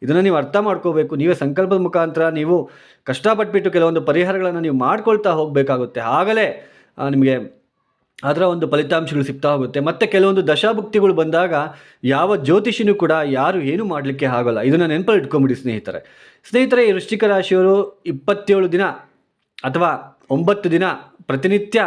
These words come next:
ಇಪ್ಪತ್ತೇಳು ಪ್ರದಕ್ಷಿಣೆ, ನವಗ್ರಹಗಳಿಗೆ ಪ್ರದಕ್ಷಿಣೆ ಮಾಡಿ, "ಓಂ ನಮಃ ಸೂರ್ಯಾಯ ಚಂದ್ರಾಯ ಮಂಗಳಾಯ ಬುಧಾಯ ಚ ಗುರು ಶುಕ್ರ ಶನಿಭ್ಯಶ್ಚ ರಾಹವೇ ಕೇತುವೇ ನಮಃ" ಈ ಮಂತ್ರವನ್ನು ಹೇಳ್ತಾ ಇಪ್ಪತ್ತೇಳು ಪ್ರದಕ್ಷಿಣೆಯನ್ನು ಮಾಡ್ಕೊಳೋದಕ್ಕೆ ಪ್ರಯತ್ನ ಮಾಡಿ.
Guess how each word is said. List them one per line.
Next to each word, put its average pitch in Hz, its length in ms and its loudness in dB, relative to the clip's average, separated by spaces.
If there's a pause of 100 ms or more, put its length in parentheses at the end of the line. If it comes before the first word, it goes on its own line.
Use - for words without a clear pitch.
(160)
ಇಪ್ಪತ್ತೇಳು 180 520 2
ಪ್ರದಕ್ಷಿಣೆ, 190 440 -2
ನವಗ್ರಹಗಳಿಗೆ 156 680 -2
ಪ್ರದಕ್ಷಿಣೆ 147 420 -2
ಮಾಡಿ, 156 340 0 (360)
"ಓಂ 151 200 0
ನಮಃ 156 120 -6 (140)
ಸೂರ್ಯಾಯ 160 440 2
ಚಂದ್ರಾಯ 156 460 -2
ಮಂಗಳಾಯ 170 460 0
ಬುಧಾಯ 156 240 0
ಚ 156 100 -2
ಗುರು 151 220 0
ಶುಕ್ರ 175 280 -2
ಶನಿಭ್ಯಶ್ಚ 156 420 -2
ರಾಹವೇ 156 480 0
ಕೇತುವೇ 147 400 0
ನಮಃ" 147 180 -2 (640)
ಈ 127 80 0
ಮಂತ್ರವನ್ನು 165 520 0
ಹೇಳ್ತಾ 147 480 -2 (260)
ಇಪ್ಪತ್ತೇಳು 135 440 0
ಪ್ರದಕ್ಷಿಣೆಯನ್ನು 180 540 -2
ಮಾಡ್ಕೊಳೋದಕ್ಕೆ 139 520 -4
ಪ್ರಯತ್ನ 135 320 -2
ಮಾಡಿ. 135 400 0